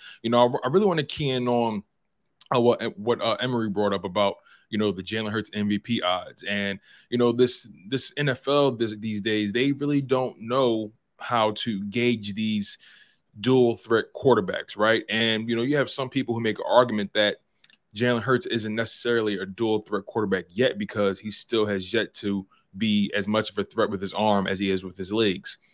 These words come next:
I can understand that argument. You know, it's gonna be really important for Jalen Hurts to prove doubters wrong, but even more, it's gonna be important for him to make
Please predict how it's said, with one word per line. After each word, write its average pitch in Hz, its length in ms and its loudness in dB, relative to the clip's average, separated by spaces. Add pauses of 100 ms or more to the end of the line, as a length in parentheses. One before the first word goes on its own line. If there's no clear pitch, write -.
(160)
I 147 80 4
can 143 140 0
understand 117 440 0
that - 120 2
argument. 110 400 6
You 98 60 2
know, 104 120 4
it's 107 100 0
gonna 107 120 -2
be 101 80 2
really 107 240 0
important 98 640 2
for 98 120 -6
Jalen 101 240 0
Hurts 104 180 0
to - 80 -20
prove 104 260 -4
doubters 95 280 2
wrong, 110 320 6 (260)
but 104 120 0
even 107 200 2
more, 107 320 6
it's - 80 -4
gonna 101 140 -2
be 95 100 -2
important 98 320 -6
for 95 60 -14
him 101 160 0
to - 140 -12
make 104 360 -2